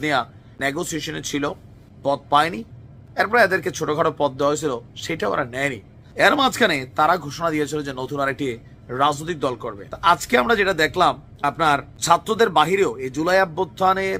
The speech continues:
যারা কানেক্টেড আছেন, এমন অনেক মানুষ মিলে আরেকটা দল তৈরি করালো, আর এই দলটার নাম হচ্ছে জনতার দল।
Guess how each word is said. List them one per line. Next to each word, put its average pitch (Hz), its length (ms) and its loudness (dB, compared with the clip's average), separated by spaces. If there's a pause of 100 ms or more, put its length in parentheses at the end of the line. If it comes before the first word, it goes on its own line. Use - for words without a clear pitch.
(100)
যারা 147 240 0
কানেক্টেড 151 480 -2
আছেন, 127 260 0
এমন 151 180 -4
অনেক 196 340 -2
মানুষ 151 280 -4
মিলে 151 140 -2
আরেকটা 127 360 0
দল 131 200 -6
তৈরি 131 220 -8
করালো, 139 460 -2 (240)
আর 123 220 4
এই 143 160 -4
দলটার 143 240 0
নাম 165 100 0
হচ্ছে - 180 -8 (120)
জনতার 156 520 -2
দল। 90 160 -16